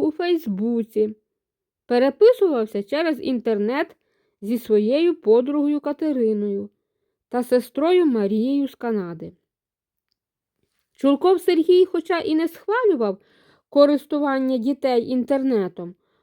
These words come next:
однак і не забороняв цьому. Будучи допитаною через відеозв'язок з Монреаля, моя дочка Марія пригадала мені, що у Тараса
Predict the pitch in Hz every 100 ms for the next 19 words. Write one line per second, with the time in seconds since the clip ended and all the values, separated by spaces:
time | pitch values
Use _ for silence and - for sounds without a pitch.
0 | _ - 220 202 214 226 294 _ _ _
1 | _ - 330 381 311 240 208 214 208 202
2 | 185 175 190 262 - _ _ 370 330 208
3 | 160 185 _ _ _ _ _ _ _ _
4 | _ 208 214 311 277 - 277 269 262 311
5 | 269 247 247 240 254 247 214 220 220 240
6 | 233 202 226 220 254 233 196 - _ -
7 | 202 240 226 220 196 185 240 330 233 180
8 | - _ _ _ _ _ - 208 285 370
9 | 320 330 - 320 277 285 359 392 254 -
10 | 311 359 254 202 190 185 185 190 165 _
11 | 226 208 180 175 180 240 359